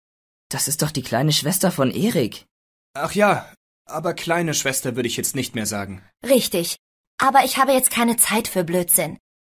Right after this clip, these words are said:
Speaker 3: Habt ihr einen Moment?
Speaker 1: Ja klar, setz dich.
Speaker 3: Mara, geh schon mal zu einem Tisch,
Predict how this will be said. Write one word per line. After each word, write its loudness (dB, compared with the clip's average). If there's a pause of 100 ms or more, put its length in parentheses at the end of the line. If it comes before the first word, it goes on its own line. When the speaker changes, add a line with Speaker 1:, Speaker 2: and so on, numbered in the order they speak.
(240)
Speaker 3:
Habt -6
ihr 6
einen 6
Moment? 2 (460)
Speaker 1:
Ja 0
klar, 2
setz 0
dich. -2 (880)
Speaker 3:
Mara, 4 (220)
geh -4
schon 2
mal 6
zu 4
einem 4
Tisch, 0